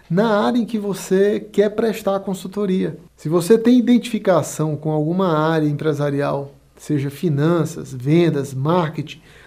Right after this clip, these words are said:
departamento pessoal, produção ou qualquer outra, não importa. Você pode montar uma caixa de ferramenta através de alguns cursos de formação ou de aprimoramento naquela especialidade. Existem vários cursos de aprimoramento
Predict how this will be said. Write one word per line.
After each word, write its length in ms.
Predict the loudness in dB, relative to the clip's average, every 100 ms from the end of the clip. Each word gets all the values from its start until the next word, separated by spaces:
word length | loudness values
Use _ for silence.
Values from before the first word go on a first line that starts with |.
| -4
departamento 540 | 0 2 2 2 2
pessoal, 600 | 0 -2 0 2 2 -2 -14 -20 -2
produção 480 | 4 4 2 0 2
ou 120 | 2
qualquer 440 | 4 2 2 0 2
outra, 560 | 4 4 2 -2 -14 -14 -6
não 80 | -4
importa. 800 | -4 -2 2 2 2 -6 -16 -16 -12
Você 200 | -4 -4
pode 480 | -4 4 6 6
montar 260 | 2 -2 -2
uma 180 | -2 -4
caixa 380 | -4 -4 -4 -8
de 80 |
ferramenta 520 | -6 -6 -4 -4 -6 -8
através 460 | -8 -6 -4 -4
de 100 | -2
alguns 440 | -2 -4 -6 -8 -10
cursos 640 | -6 -4 -4 -6 -12 -14 -20 -10
de 120 | -6
formação 720 | -2 -2 0 -4 -4 -2 -4 -8 -18 -20 -20 -10
ou 140 | -2 2
de 80 | 2
aprimoramento 800 | 2 2 4 4 2 2 0 -2
naquela 720 | -4 -2 -2 -2 -4 -4 -8
especialidade. 920 | -4 -4 -2 0 0 0 -2 -6 -16 -10
Existem 420 | -8 -4 0 2
vários 440 | 2 4 2 0 -8
cursos 300 | -12 -12 -6
de 100 | -4
aprimoramento 840 | -4 -4 -4 -2 2 2 0 -6